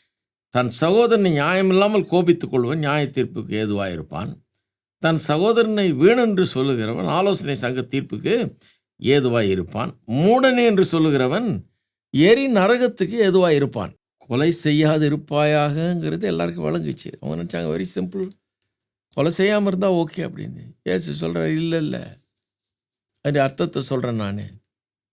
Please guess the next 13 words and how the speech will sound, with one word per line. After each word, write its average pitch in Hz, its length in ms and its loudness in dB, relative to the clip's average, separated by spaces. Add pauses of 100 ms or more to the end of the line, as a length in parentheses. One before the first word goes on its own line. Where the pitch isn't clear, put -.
(280)
தன்னுடைய 127 340 -2
சகோதரன் 160 520 2
மேல 139 240 -2
நியாயமில்லாமல் 190 920 2
கோபித்துக் 170 580 0
கொள்ளுகிறவன் 131 600 -2 (1040)
மற்றும் 131 680 -2 (160)
தன்னுடைய 135 320 -4
சகோதரனை 135 760 0 (1120)
ராக்கா 180 520 0
என்று 135 200 0
சொல்லுகிறான்." 107 420 -2
ராக்கான்னா 147 880 -4